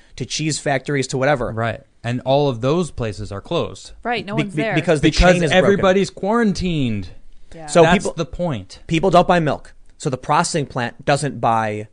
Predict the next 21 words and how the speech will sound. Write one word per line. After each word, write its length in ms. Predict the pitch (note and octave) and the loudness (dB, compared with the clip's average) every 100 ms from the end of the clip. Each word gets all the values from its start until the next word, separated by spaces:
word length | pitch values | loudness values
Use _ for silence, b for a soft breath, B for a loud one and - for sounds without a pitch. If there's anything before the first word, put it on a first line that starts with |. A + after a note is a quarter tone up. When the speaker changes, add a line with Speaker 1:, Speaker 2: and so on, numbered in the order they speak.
| _ _ _ _ | _ _ _ _
Speaker 1:
you 100 | A#2+ | -4
know, 100 | A2 | -2
bottles, 480 | A2+ B2+ G#2 G2+ - | 0 0 -2 -8 -12
Speaker 2:
Yep. 100 | G#2 | -4
Speaker 1:
doesn't 220 | B2+ C#3 B2+ | -2 0 0
buy 160 | C#3 | 0
milk. 320 | B2 G#2 - - b b | 0 -4 -8 -18 b b
So 120 | - | -6
the 100 | B2+ | -4
dairy 220 | B2 F3+ | 2 4
farmers 360 | F#3+ C#3+ C3 C#3+ | 4 2 2 0
say, 200 | C3 C3 | 0 -2
"Dump 320 | A#2+ A2 B2+ | -2 -4 -2
it, 80 | A#3+ | 2
I 80 | F3 | 2
guess." 360 | A2 F2 - - | 0 -6 -6 -4
Speaker 2:
The 100 | A#2 | -2
whole 240 | C3+ D#3 | 0 0
machine 720 | E3 C#3+ - C#3 B2 G#2+ A2 - | 0 -4 -4 -4 -2 -4 -6 -8
that 220 | A2 G#2+ | -6 -4
is 260 | A2 G#2 | -4 -6